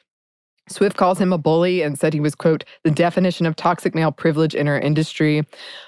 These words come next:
Um, and Braun then sold the masters to her first six albums, from her debut album to twenty seventeen's Reputation,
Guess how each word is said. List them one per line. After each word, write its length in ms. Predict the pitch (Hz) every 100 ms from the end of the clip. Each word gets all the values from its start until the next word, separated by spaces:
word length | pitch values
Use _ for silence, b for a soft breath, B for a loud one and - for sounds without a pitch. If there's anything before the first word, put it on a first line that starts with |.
| -
Um, 140 | 156
and 160 | 156 160
Braun 280 | 175 180
then 160 | 180 185
sold 320 | - 220 220
the 60 | 208
masters 540 | 185 175 - 175 165
to 120 | - 170
her 140 | 170
first 440 | - 170 165 -
six 360 | - - 202 - -
albums, 500 | 165 165 160 156 151
from 160 | 156
her 140 | 151 165
debut 400 | 160 202 214 226
album 320 | 160 165 165
to 100 | -
twenty 360 | 151 - 214 320
seventeen's 560 | - 220 208 220 208 131
Reputation, 1080 | 123 160 - 185 - 139 180 - 143 135